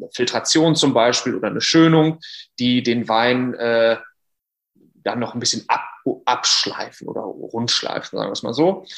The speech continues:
Und dann werden die Weine eigentlich auch im darauffolgenden Jahr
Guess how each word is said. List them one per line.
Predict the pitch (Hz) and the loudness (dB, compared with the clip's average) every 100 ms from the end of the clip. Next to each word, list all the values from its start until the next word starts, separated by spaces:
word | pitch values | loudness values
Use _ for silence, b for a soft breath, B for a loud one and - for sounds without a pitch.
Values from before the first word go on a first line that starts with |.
| B B _ | B B _
Und | 143 143 147 151 - - 135 | 4 4 4 2 -2 -4 -4
dann | 131 147 147 147 143 - _ | -2 -2 -2 -2 -4 -10 _
werden | 131 131 131 131 | -2 0 0 -2
die | 123 | -4
Weine | 98 110 160 - | -4 -2 -2 -2
eigentlich | 104 117 180 185 185 | -2 0 -2 -6 -10
auch | - 165 | -8 -6
im | 151 127 | -6 -6
darauffolgenden | 110 127 165 - 165 160 151 | -2 0 0 0 2 2 2
Jahr | 131 117 123 127 143 | 2 4 4 2 0